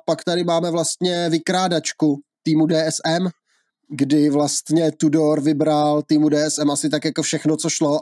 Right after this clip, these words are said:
a D S M jako obecně letos celkem rozprodává zatím. Odešel právě Alberto Dainese,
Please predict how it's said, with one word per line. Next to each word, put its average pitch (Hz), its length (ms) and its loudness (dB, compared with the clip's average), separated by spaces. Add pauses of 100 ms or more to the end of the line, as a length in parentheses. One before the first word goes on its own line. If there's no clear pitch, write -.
a - 20 -4
D 143 160 0
S 143 140 -4
M 156 80 0
jako 156 180 -4
obecně 156 400 -2
letos 135 220 -4
celkem 151 340 -2
rozprodává 139 680 -2
zatím. 131 420 0 (380)
Odešel 156 380 0
právě 156 280 0
Alberto 147 360 -2
Dainese, 147 400 0